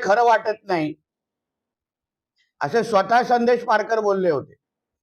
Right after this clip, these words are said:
आणि मग त्यानंतर "मी लवकरच तुम्हाला दोघांना भेटतो," असं आम्हाला सांगितलं गेलं.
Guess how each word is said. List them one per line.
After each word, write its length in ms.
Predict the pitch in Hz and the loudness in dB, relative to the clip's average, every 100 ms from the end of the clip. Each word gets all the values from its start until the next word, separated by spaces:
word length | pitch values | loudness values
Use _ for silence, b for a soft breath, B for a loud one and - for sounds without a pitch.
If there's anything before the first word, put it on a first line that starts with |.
| _ _ _ _ _ _ _ _ _ _ _ _ _ _ _ _ - | _ _ _ _ _ _ _ _ _ _ _ _ _ _ _ _ -6
आणि 120 | 190 | -2
मग 240 | 233 226 | -2 -2
त्यानंतर 540 | 226 247 247 247 262 262 | 0 2 0 -2 -2 -2
"मी 140 | 269 | 0
लवकरच 420 | 233 226 254 277 277 | 0 0 0 -2 -2
तुम्हाला 300 | 254 247 254 | -4 0 0
दोघांना 360 | 240 240 254 | 2 2 2
भेटतो," 400 | 226 208 214 233 190 - _ _ _ _ _ _ _ _ _ _ _ _ _ _ _ _ _ _ | 0 0 0 0 -2 -4 _ _ _ _ _ _ _ _ _ _ _ _ _ _ _ _ _ _
असं 200 | 156 190 | -4 2
आम्हाला 360 | 247 240 240 233 | 2 4 2 0
सांगितलं 480 | 208 196 196 269 214 | 0 0 -2 -2 -2
गेलं. 300 | 175 156 | 0 0